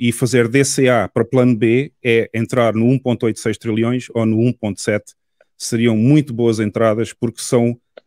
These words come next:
ah, linhas de suporte bastante fortes e podem reverter o preço aqui.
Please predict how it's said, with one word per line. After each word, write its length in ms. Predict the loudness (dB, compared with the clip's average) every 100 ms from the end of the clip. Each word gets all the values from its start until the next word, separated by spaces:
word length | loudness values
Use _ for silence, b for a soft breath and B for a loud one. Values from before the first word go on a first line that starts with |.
| -6
ah, 280 | -2 0 2
linhas 280 | 4 4 2
de 60 | -2
suporte 400 | -2 0 0 -2
bastante 340 | -6 -6 -6
fortes 420 | 0 0 0 -4
e 60 | -4
podem 320 | 0 0 0
reverter 440 | -2 -6 -2 -2
o 40 | -2
preço 320 | 0 -2 -2 -8
aqui. 280 | -12 -16